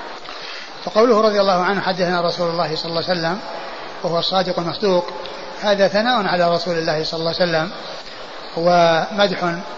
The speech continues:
له وأنه صادق مصدوق صلوات الله وسلامه وبركاته عليه.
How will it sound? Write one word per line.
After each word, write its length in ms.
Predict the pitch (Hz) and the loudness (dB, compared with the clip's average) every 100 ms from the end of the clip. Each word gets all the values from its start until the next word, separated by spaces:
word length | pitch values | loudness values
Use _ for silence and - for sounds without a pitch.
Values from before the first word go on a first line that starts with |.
| - | 2
له 380 | 196 170 170 180 | 4 4 0 -2
وأنه 460 | 180 185 180 160 165 | 0 0 0 0 0
صادق 520 | 160 185 175 170 175 160 190 - - - - | 2 2 2 0 -2 -4 -8 -10 -12 -12 -8
مصدوق 460 | 165 160 202 196 180 - 190 - - - - - - 180 | -6 -2 2 4 2 -4 -10 -12 -12 -12 -12 -12 -8 -4
صلوات 380 | - 175 180 170 | 0 2 2 2
الله 440 | 175 175 160 175 202 | 0 2 0 -2 -4
وسلامه 500 | 170 170 175 160 175 | -2 -2 -2 0 0
وبركاته 540 | 170 165 170 165 160 | 2 0 0 0 0
عليه. 200 | 165 160 | 0 -2